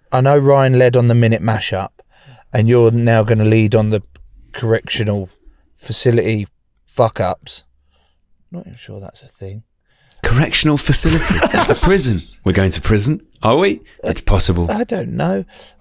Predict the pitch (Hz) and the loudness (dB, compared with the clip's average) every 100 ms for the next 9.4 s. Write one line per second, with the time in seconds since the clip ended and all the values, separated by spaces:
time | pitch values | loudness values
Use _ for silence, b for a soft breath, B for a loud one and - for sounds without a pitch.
0 | - 208 - 170 190 175 254 233 196 233 | -4 -2 -2 -2 -2 4 4 4 2 0
1 | 214 135 - - 165 240 208 - - B | 0 -2 -4 -10 0 0 2 -2 -6 B
2 | B B B B _ _ _ _ _ 175 | B B B B _ _ _ _ _ -8
3 | - - - - _ _ _ _ 208 226 | -2 -2 -4 -18 _ _ _ _ 0 0
4 | 254 - - 226 - 214 202 196 - 220 | 0 -2 -2 -2 0 -2 0 0 0 -2
5 | 220 117 95 - _ _ _ _ _ _ | 0 -2 -6 -16 _ _ _ _ _ _
6 | - 143 185 - 180 180 170 165 143 - | -4 0 0 0 2 2 4 2 2 2
7 | 160 160 - - 107 117 135 117 107 117 | 2 0 -2 -4 -2 -2 -6 -8 -6 0
8 | 113 107 107 113 107 101 113 - 98 104 | 0 2 0 0 -2 -4 -6 -6 -6 -6
9 | 98 98 117 - | -6 -8 -12 -16